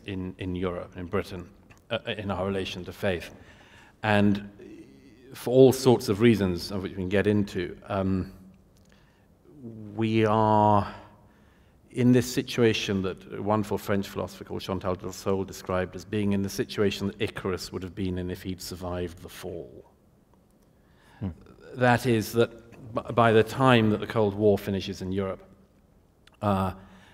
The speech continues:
Speaker 1: we've dreamed all of these religious dreams and they've all crashed. We've dreamed all of these political dreams, including two big ones in the twentieth century that turned out to be n-, global nightmares.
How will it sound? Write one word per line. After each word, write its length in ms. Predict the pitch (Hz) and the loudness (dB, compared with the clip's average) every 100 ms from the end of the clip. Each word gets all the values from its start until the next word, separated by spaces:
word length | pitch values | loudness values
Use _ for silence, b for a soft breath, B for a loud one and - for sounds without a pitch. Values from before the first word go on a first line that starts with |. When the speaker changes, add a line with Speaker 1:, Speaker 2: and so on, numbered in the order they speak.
| B | B
Speaker 1:
we've 260 | 113 104 101 | -4 -4 0
dreamed 360 | 117 120 107 | 4 6 6
all 140 | 113 117 | 6 4
of 80 | 98 | 0
these 160 | 92 | -2
religious 300 | 92 92 92 | -4 -4 -6
dreams 280 | - 95 87 | -6 -6 -6
and 100 | 92 | -8
they've 100 | 92 | -8
all 120 | 92 | -8
crashed. 720 | - 95 85 - - - - - _ _ _ _ b b b | -4 -4 -6 -10 -14 -16 -20 -20 _ _ _ _ b b b
We've 120 | 95 98 | -8 0
dreamed 240 | 110 104 | 4 4
all 140 | 107 | 4
of 80 | 107 | 2
these 140 | 95 - | -4 -6
political 480 | 110 101 101 92 | -4 -2 -2 -4
dreams, 400 | 90 92 87 85 | -4 -4 -4 -6
including 640 | 92 85 - - 104 90 90 | -10 -12 -18 -10 -6 -6 -8
two 260 | - 107 92 | -6 -4 -2
big 220 | 98 90 | -2 -4
ones 280 | 90 85 85 | -6 -8 -10
in 80 | 87 | -12
the 60 | |
twentieth 320 | 90 92 85 - | -10 -10 -8 -8
century 320 | 92 85 87 | -10 -10 -14
that 100 | 85 | -12
turned 180 | 90 87 | -10 -8
out 120 | 87 | -10
to 60 | |
be 100 | - | -12
n-, 380 | 85 87 90 101 - - | -12 -8 -8 -10 -16 -10
global 580 | - 101 104 98 87 85 | -2 2 4 2 -2 -8
nightmares. 800 | 87 90 87 85 87 87 87 - | -8 -6 -6 -8 -16 -20 -20 -20